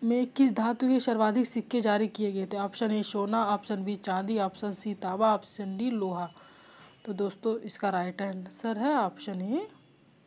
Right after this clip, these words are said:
सोना। नेक्स्ट क्वेश्चन है, चंद्रगुप्त सेकंड और किस नाम से जाना जाता था? पहला है समुद्रगुप्त, स्कंदगुप्त, विक्रमादित्य, राणागुप्त। तो इसका दोस्तों, आपको पता ही होगा कि उन्हें विक्रमादित्य के नाम से भी जाना जाता था,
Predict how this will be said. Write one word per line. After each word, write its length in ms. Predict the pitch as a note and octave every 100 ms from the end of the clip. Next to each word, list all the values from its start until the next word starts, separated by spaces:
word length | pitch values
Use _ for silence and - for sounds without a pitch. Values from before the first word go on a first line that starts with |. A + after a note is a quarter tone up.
| -
सोना। 400 | - G#3+ F#3+ F3+ - - - - - - - - - - _ -
नेक्स्ट 200 | G#3 -
क्वेश्चन 320 | A3 B3 A#3
है, 100 | C4+ - - -
चंद्रगुप्त 520 | - A#3 A#3 C#4+ - -
सेकंड 380 | A#3+ C4 C4+
और 200 | - A#3+ A#3
किस 220 | C4+ B3+
नाम 220 | A3+ G#3+
से 100 | G#3+
जाना 280 | G#3 G#3 A3+
जाता 280 | G#3 F#3+ G3
था? 180 | G3 F3+ -
पहला 300 | F#3+ F#3+ G#3
है 180 | G#3 C4 D4 - _ _ _ _ _
समुद्रगुप्त, 840 | - G3+ G#3+ A3 B3 C4 - - -
स्कंदगुप्त, 800 | - A3+ A3+ A#3 C4+ A3+ - -
विक्रमादित्य, 640 | F#3+ F#3+ G3 A3+ C4+ C#4
राणागुप्त। 420 | A#3+ F#3 F#3 F#3 - _ _ -
तो 100 | G3+
इसका 260 | F#3 G#3+
दोस्तों, 420 | G3+ G3+ G3 C4 D4 - - - - - _ _ -
आपको 220 | F3 -
पता 240 | F#3+ G#3 A3+
ही 120 | A3+
होगा 340 | A3+ A3+ A3+ A3+
कि 140 | A3+
उन्हें 220 | G3+ A#3
विक्रमादित्य 760 | G#3+ G#3 G3+ G3 G3 F#3 F#3 G3
के 180 | - G3+
नाम 200 | F#3+ F#3
से 160 | - G3
भी 140 | C4
जाना 300 | A3 F#3+ F3+ F3+
जाता 240 | E3+ F3
था, 220 | D#3+ D#3+